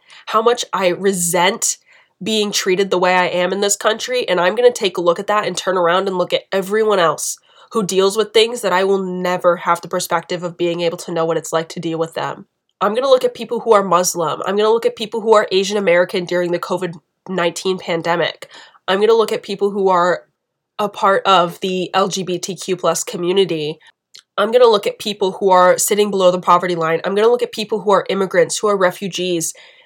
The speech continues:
and I'm gonna sympathize with them. I'm gonna use my position in society as a Black woman, as someone who understands what it's like to walk around with the weight of oppression on her shoulders,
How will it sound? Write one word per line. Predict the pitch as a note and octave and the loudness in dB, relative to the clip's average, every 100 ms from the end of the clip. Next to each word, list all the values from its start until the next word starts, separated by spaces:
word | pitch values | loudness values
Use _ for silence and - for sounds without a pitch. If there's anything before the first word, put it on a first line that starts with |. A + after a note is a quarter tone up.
| _ | _
and | G3+ | -2
I'm | G3 G#3 | 0 0
gonna | A3+ | 0
sympathize | - G3 G3 F3+ F3+ | -2 -4 0 0 0
with | F3 | -4
them. | F3 E3 | -4 -2
I'm | - F#3+ | -2 -2
gonna | G#3 G#3+ F3+ | 0 -2 -2
use | G#3 B3+ B3+ | -6 -6 0
my | G#3+ | 0
position | G3 G3 F#3 G#3+ | 0 -4 -4 -2
in | G3+ | -4
society | - F3+ - F3 F3 E3+ E3 | -2 0 2 2 0 -2 -4
as | F3+ | -4
a | |
Black | F3+ F3 E3 G3 | -2 -2 0 -2
woman, | F3+ E3 | -2 -2
as | E3+ | 0
someone | F#3 F#3+ G3+ | -2 0 -2
who | F#3+ F#3+ - - - | -2 -4 -4 -8 -2
understands | A#3 A#3 - - G3 G3+ G3 | 4 6 4 0 0 0 -2
what | F#3 | -8
it's | - | -2
like | F#3 F3 | 0 0
to | - | 0
walk | F#3 F3 F3+ | 2 2 4
around | F3+ F3+ | 0 0
with | F#3 | -4
the | |
weight | F3 F3+ | -2 -2
of | F3+ | -4
oppression | - F#3 F3+ F#3+ | -6 -6 -4 -2
on | F3 | -2
her | E3+ F3+ | -2 -6
shoulders, | - F3+ F3 D#3+ | -4 -2 0 0